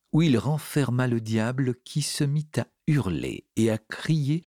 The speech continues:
pendant toute la nuit. Quand vint le matin,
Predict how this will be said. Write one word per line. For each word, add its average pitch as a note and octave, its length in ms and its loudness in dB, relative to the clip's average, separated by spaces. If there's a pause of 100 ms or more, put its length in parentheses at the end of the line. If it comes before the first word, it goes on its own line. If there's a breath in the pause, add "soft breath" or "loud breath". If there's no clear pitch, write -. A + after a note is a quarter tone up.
(140)
pendant B2 280 2
toute - 360 -6
la B2 160 2
nuit. A1 320 -6 (460)
Quand A2+ 160 2
vint A2+ 220 2
le G2+ 120 2
matin, B2+ 480 -2